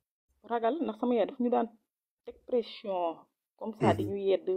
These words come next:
Speaker 1: ay émission rajo bu amee ni mu ñuy woo, naan ñu déglu leen.
Speaker 2: Ndeysaan, yal na ko yàlla yërëm.
Speaker 1: Amiin.
Speaker 2: Léegi kooku ñaata temps la la ko def? Ki la daan yóbbu ci oto yeeg fu ne, ñaata temps la la ko def?
Speaker 1: Loolu yàgg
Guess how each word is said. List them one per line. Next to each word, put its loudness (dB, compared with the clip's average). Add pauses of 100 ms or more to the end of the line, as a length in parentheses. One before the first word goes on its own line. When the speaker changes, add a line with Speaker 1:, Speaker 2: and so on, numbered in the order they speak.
(180)
Speaker 1:
ay -4
émission -2
rajo 0
bu -6
amee -6
ni -6
mu -4
ñuy -4
woo, 4
naan -4
ñu -2
déglu -2
leen. -2 (1160)
Speaker 2:
Ndeysaan, 8
yal 12
na 12
ko 12
yàlla 12
yërëm. 8 (1300)
Speaker 1:
Amiin. -12 (440)
Speaker 2:
Léegi 12
kooku 12
ñaata 12
temps 12
la 12
la 12
ko 8
def? 6
Ki 6
la 12
daan 12
yóbbu 10
ci 2
oto 12
yeeg 10
fu 6
ne, 10
ñaata 10
temps 10
la 12
la 8
ko 4
def? 4 (1160)
Speaker 1:
Loolu -2
yàgg 0